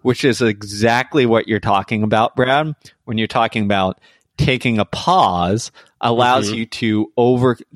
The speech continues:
Speaker 1: to make sure that that arousal doesn't get, just get skyrocketed into, you know, the nether regions, wherever it goes,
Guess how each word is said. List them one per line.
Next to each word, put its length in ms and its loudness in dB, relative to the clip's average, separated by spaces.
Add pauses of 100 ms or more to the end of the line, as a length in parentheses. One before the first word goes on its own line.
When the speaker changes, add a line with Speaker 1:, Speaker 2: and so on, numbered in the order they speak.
Speaker 1:
to 200 0
make 320 -4
sure 260 0
that 280 0
that 280 -2
arousal 680 2
doesn't 420 -2
get, 200 -4 (180)
just 280 -2
get 180 -2 (200)
skyrocketed 1160 2
into, 600 0 (400)
you 80 -6
know, 280 -4
the 260 -4 (960)
nether 400 4
regions, 480 0
wherever 460 4
it 100 -4
goes, 400 0